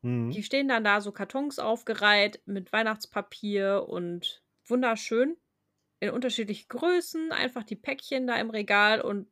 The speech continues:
Speaker 2: ich liebe einfach alles daran.
Speaker 1: <laughs>
Speaker 2: Dann geht sie nämlich an dem Regal auf und ab und zählt die Geschenke so ab, so, ne?
Speaker 1: Ene, mene, mu, was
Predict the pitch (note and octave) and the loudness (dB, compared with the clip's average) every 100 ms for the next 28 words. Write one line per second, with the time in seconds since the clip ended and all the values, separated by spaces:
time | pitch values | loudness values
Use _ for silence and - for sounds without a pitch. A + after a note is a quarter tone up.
0 | _ - G#3 G#3+ F#3+ F3+ G3 - _ - | _ -10 -6 -2 0 0 -4 -8 _ -6
1 | G3 F#3 F3 - F3 E3+ D#3 D#3+ _ _ | -4 -4 -6 -2 -2 -2 -4 -8 _ _
2 | _ _ _ G#2 - F#2+ F#2+ - - _ | _ _ _ -16 -14 -14 -14 -16 -18 _
3 | _ _ - G3 G3 - _ _ - A3+ | _ _ -6 -2 -2 -6 _ _ -6 -6
4 | A#3 G#3 G3 G#3 F3+ F3+ F3+ - E4+ - | -4 -4 -4 -4 -6 -6 -2 2 2 0
5 | - B3+ B3 - A#3+ - G3+ - A3 G#3+ | -2 -4 -4 -2 -2 -6 -8 -2 -2 -2
6 | F#3 F3 - C#4 C4+ A#3+ A#3+ - - - | -4 -4 -4 -4 -4 -4 -4 -6 -8 -6
7 | A3 A3 A#3 D4 _ _ _ A2 G#2+ A2 | -4 -2 -4 -6 _ _ _ -6 -4 -4
8 | F2 E2+ E2+ G2 E3 G3 F#3 _ _ _ | -6 -8 -8 -4 -2 -2 -6 _ _ _
9 | _ B2 B2 | _ -6 -6